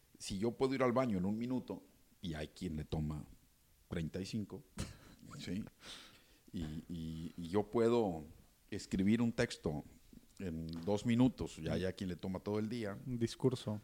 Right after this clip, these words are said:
Speaker 1: Sí. Y ahí, y yo puedo, eh, pues, no, no sé, soy, soy así hiperactivo.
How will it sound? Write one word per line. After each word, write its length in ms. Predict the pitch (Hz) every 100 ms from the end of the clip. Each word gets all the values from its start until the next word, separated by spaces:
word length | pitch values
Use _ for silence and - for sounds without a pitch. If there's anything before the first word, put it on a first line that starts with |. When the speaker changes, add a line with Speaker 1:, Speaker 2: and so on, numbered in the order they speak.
| -
Speaker 1:
Sí. 320 | - 85 87 - - _ _ _ - - - -
Y 580 | 95 92 90 87 87 90
ahí, 460 | 107 113 117 101 -
y 120 | 98
yo 200 | 107 110
puedo, 520 | 123 120 120 98 76 69 - _ _ _ _ _ _ _
eh, 520 | 85 80 73 71 71 - _ _ _ _ _ _ _ _ _ _ _ _ _
pues, 180 | - 85
no, 100 | 104
no 140 | 104 110
sé, 300 | - 123 71
soy, 160 | - 104 113 90 87
soy 340 | - 95 95 -
así 260 | 85 113 117
hiperactivo. 680 | - 101 - 156 104 87